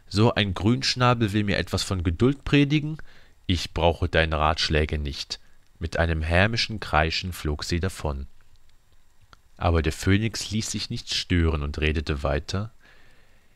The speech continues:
"Ehe ihr mit dem Nestbau beginnt, müsst ihr euch einen geeigneten Platz aussuchen. Am besten einen dreigeteilten Ast." Als der wilde Habicht das hörte, rief er: "Das ist einfach.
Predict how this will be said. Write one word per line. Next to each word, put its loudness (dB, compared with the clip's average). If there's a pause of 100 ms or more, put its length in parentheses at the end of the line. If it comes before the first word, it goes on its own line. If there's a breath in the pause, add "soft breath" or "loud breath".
(300 soft breath)
"Ehe 4
ihr 2
mit 0
dem 2
Nestbau 2
beginnt, -2 (240 soft breath)
müsst -2
ihr 2
euch 2
einen -2
geeigneten 0
Platz -2
aussuchen. -4 (460 soft breath)
Am 0
besten 0
einen 0
dreigeteilten 0
Ast." -6 (720 soft breath)
Als 2
der 4
wilde 4
Habicht 4
das 0
hörte, 4
rief 0
er: 0 (500 soft breath)
"Das 4
ist 0
einfach. 2